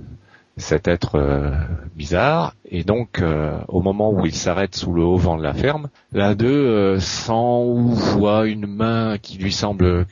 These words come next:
griffue, euh, essayer de le saisir au niveau de la tête. À ce moment-là, il tire vers le toit. Et donc, euh, le petit être est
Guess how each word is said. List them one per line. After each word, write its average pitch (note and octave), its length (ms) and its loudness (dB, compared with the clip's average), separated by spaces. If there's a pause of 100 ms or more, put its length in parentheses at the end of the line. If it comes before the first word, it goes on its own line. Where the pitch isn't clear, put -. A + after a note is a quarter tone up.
griffue, G2+ 720 0
euh, D#2 400 0
essayer F2+ 380 -2
de E2+ 60 0
le D#2 120 2
saisir G2 560 -2 (280)
au - 240 -8
niveau F#2+ 200 2
de D#2+ 80 0
la D2+ 80 -4
tête. - 340 -2 (1300)
À G2+ 180 2
ce G2+ 140 2
moment-là, G2+ 600 2
il F2+ 200 -4
tire G2+ 440 0 (100)
vers D#2+ 180 -2
le E2 120 4
toit. C3 440 4 (1300)
Et F2 880 -2
donc, F#2 400 -4
euh, D#2+ 580 2
le D#2 920 0
petit - 320 2
être - 240 2
est D#2+ 120 2